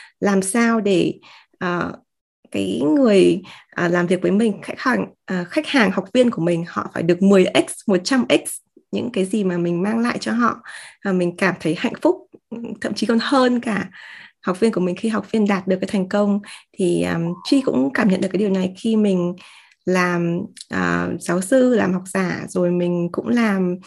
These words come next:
một số cái chương trình coach cho riêng mình. Thì Chi sẽ chia sẻ thêm, à, về những chương trình của Chi, những dự định của Chi trong tương lai.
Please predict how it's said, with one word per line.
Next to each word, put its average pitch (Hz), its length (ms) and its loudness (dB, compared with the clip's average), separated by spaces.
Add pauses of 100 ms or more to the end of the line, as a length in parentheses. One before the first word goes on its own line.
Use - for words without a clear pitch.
(280)
một 190 140 0
số 185 260 2
cái 180 140 -2
chương 220 200 0
trình 190 200 0
coach 240 260 -4
cho 220 200 -4
riêng 214 260 2
mình. 190 260 2 (300)
Thì 202 100 -4
Chi 226 100 2
sẽ 226 80 0
chia 226 160 -2
sẻ 220 240 -2 (100)
thêm, 233 520 2 (120)
à, 202 100 -4
về 196 120 -2
những 202 120 -4
chương 233 180 0
trình 214 180 0
của 165 80 0
Chi, 214 180 -4
những 208 100 0
dự - 120 -2
định 202 140 0
của 175 120 0
Chi 220 340 -2 (320)
trong 233 220 2
tương 233 120 0
lai. 240 400 2